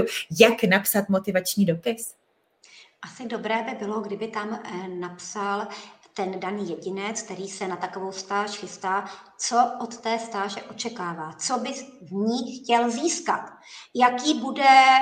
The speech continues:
Speaker 2: eh, přínos. A když jsme u toho, co jim poradit, co případně bude zi-, zisk, benefit pro tu danou školu. Jakým způsobem to vrátí té škole?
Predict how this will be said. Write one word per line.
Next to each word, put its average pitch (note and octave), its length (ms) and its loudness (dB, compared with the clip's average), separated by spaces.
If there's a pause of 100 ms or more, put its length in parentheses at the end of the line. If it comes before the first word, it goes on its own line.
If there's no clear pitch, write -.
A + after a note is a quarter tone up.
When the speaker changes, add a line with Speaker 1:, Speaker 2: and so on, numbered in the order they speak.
Speaker 2:
eh, A#3 340 0
přínos. C#4 580 2 (380)
A - 160 2 (480)
když E4 240 2
jsme E4 160 4
u - 100 -4
toho, C#4+ 260 4
co - 140 0
jim F#3 180 0
poradit, A#3+ 600 4 (720)
co - 220 -6
případně E4+ 580 4
bude A3 440 -4 (120)
zi-, - 460 -14 (140)
zisk, - 420 -4 (120)
benefit G#3+ 520 -6 (280)
pro A3 140 -4
tu G#3+ 140 -4
danou G#3 280 -2
školu. F3 480 -8 (640)
Jakým C#4+ 320 6
způsobem D4 600 -2
to D4 120 4
vrátí D4 400 4
té F3+ 180 -4
škole? F3 380 -8